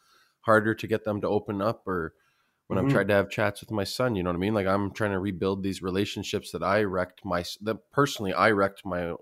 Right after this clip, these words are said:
Speaker 1: relationships with my kids because of my addiction and stuff like that
Speaker 2: Mm-hmm.
Speaker 1: for so many years.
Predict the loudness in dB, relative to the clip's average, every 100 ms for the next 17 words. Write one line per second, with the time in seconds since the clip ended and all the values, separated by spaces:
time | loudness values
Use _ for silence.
0 | -14 -8 -4 -4 -4 -10 -10 -10 -8 -8
1 | -8 -8 -10 -8 -6 -6 -4 -4 -2 -2
2 | -4 -6 -6 -6 -8 -8 -6 -4 -2 -4
3 | -6 -8 -6 -6 -4 -4 -6